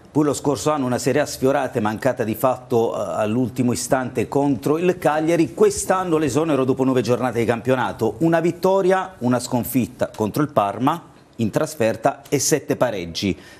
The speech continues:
Eh, ricorderai anche poi quella conferenza stampa del direttore sportivo Ciro Polito che,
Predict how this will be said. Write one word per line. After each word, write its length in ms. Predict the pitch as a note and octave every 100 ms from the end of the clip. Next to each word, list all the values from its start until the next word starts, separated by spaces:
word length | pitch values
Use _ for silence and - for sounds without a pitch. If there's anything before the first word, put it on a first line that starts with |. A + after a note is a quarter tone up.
| -
Eh, 380 | - - - F#2+
ricorderai 520 | A2+ C3 B2 C3+ C3
anche 220 | C3 B2+
poi 140 | G#2 B2
quella 160 | A#2
conferenza 500 | A2+ A2+ A#2 A#2+ B2
stampa 340 | A2 B2+ B2 A#2
del 160 | A2+
direttore 380 | A2 A#2 A#2+ A#2
sportivo 400 | - A2+ C3 A2+
Ciro 220 | G2 A#2
Polito 380 | C3+ B2+ B2+ G#2
che, 200 | A2 G2